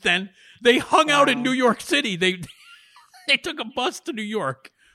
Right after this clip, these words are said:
Speaker 2: And
Speaker 1: 10,
Speaker 2: also, I'm
Speaker 1: eleven
Speaker 2: like,
Speaker 1: years
Speaker 2: "This
Speaker 1: old.
Speaker 2: is the seventies. Like,
Speaker 1: Yes.
Speaker 2: how are you, how are you calling your dad? You have
Speaker 1: To
Speaker 2: to go to a
Speaker 1: payphone. They,
Speaker 2: public payphone?"
Speaker 1: they
Speaker 2: and
Speaker 1: did, and they reversed charges. She tells the whole story.
Speaker 2: Boy.
Speaker 1: But, like,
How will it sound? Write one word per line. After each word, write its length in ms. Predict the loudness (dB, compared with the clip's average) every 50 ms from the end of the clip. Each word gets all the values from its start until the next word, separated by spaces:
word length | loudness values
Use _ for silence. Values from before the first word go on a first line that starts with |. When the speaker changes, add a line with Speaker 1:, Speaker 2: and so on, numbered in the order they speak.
| _ _ _ _ _ _ -2
Speaker 2:
And 60 | 0
Speaker 1:
10, 80 | 0 0
Speaker 2:
also, 160 | 0 2 2
I'm 80 | 2 2 2
Speaker 1:
eleven 40 | 2
Speaker 2:
like, 80 | 2 2
Speaker 1:
years 80 | 2 2
Speaker 2:
"This 100 | 0 2
Speaker 1:
old. 80 | 2
Speaker 2:
is 100 | 2 2 2
the 120 | 2 0
seventies. 640 | 0 2 2 4 4 4 2 0 0 0 0 0 2
Like, 140 | 2 4 6
Speaker 1:
Yes. 300 | 6 8 8 8 6 6
Speaker 2:
how 160 | 4 2 2
are 40 | 0
you, 220 | -2 -4 -4 -6 -2
how 140 | 0 2
are 80 | 2 2
you 120 | 2 0
calling 560 | -4 -6 -4 0 2 2 2 2 2 0 0 0
your 100 | 0 -2
dad? 640 | -4 -4 -4 -2 0 2 2 4 2 2 0 -2 -6 -8
You 140 | -6 -4
have 100 | -2 -2 0
Speaker 1:
To 40 | 0
Speaker 2:
to 80 | 2
go 80 | 2 2
to 60 | 4
a 40 | 4
Speaker 1:
payphone. 220 | 4 2 2 2
They, 60 | 0
Speaker 2:
public 260 | 0 2 2 0 -2 -4 -8 -20 -20 _
payphone?" 720 | -4 2 4 4 4 4 2 -2 0 0 2 2 2 2
Speaker 1:
they 80 | 2 2
Speaker 2:
and 100 | 2 2
Speaker 1:
did, 180 | 2 2 2 2
and 160 | 0 2 2
they 80 | 2
reversed 440 | 4 2 2 2 4 2 2 0 0
charges. 440 | 0 2 2 2 2 0 -2 -4 -4 -6 -6 -6
She 140 | -6 -6 -4
tells 280 | -2 -2 -2 -2 -2
the 80 | -4 -4
whole 140 | -4 -6 -6
story. 300 | -6 -4 -2 -2 -2 -2
Speaker 2:
Boy. 80 | -6 -10 -16 -16 -4 0
Speaker 1:
But, 180 | 0 0 2 2
like, 260 | 2 0 0 -2